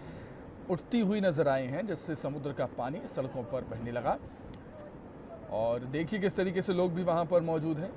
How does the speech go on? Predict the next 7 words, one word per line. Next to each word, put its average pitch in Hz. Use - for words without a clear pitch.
और 160
इस 143
मंजर 170
को 175
अपने 156
कैमरे 131
में 131